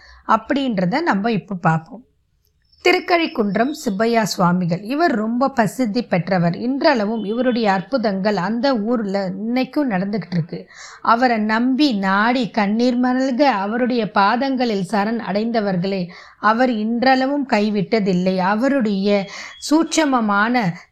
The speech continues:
தரிசனத்தால் பலரும் நன்மைகள் பெற்று வருகிறார்கள். பலரும் பலவிதமான நோய்களை தீர்த்து பலவிதமான நன்மைகளை பெறுகிறார்கள். அப்படிப்பட்ட ஒரு சித்த புருஷன் மகான். இவர் யாருன்னா, சென்ற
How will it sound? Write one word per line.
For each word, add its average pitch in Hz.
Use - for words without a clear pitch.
தரிசனத்தால் 214
பலரும் 285
நன்மைகள் 233
பெற்று 220
வருகிறார்கள். 196
பலரும் 262
பலவிதமான 220
நோய்களை 233
தீர்த்து 220
பலவிதமான 240
நன்மைகளை 214
பெறுகிறார்கள். 190
அப்படிப்பட்ட 254
ஒரு 190
சித்த 208
புருஷன் 202
மகான். 175
இவர் 254
யாருன்னா, 214
சென்ற 277